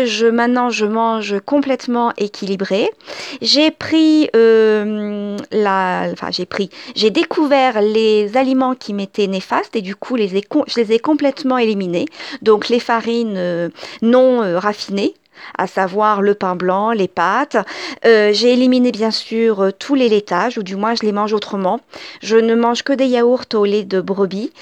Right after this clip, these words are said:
et mon fromage, le comté, je ne le mange que le matin au petit déjeuner. Et puis malgré le fait que la perte de poids ne venait pas, j'ai décidé donc de noter tout ce que je mangeais dans l'application Lifesum.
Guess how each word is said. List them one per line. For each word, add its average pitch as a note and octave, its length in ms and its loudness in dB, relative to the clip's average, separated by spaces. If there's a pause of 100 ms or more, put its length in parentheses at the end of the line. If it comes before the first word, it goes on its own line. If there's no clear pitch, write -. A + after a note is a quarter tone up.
(260)
et A3+ 200 4
mon A#3 160 2
fromage, A3 560 -2
le G#3+ 120 0
comté, G#3 420 -4
je B3+ 100 -4
ne A3 120 -4
le A3 80 -2
mange B3 240 -2
que D4 100 -2
le C4 60 2
matin B3+ 500 -2
au C4+ 80 2
petit C4 260 -4
déjeuner. G#3+ 480 -2 (760)
Et - 100 2
puis D#4 160 0
malgré D4+ 320 2
le D4 80 -2
fait E4 240 0
que D4+ 100 -4
la C4 200 0
perte C4 220 -2
de C4 120 -2
poids C4+ 280 -2
ne B3 120 2
venait A#3 240 0
pas, D4 300 2
j'ai C#4+ 120 0
décidé B3 520 0
donc A#3+ 260 0
de A3+ 100 2
noter B3 400 2
tout F#4+ 200 0
ce - 80 -4
que D4+ 160 0
je C4 100 -2
mangeais A#3+ 460 0 (240)
dans A#3+ 120 2
l'application B3 640 -2
Lifesum. G#3 480 -2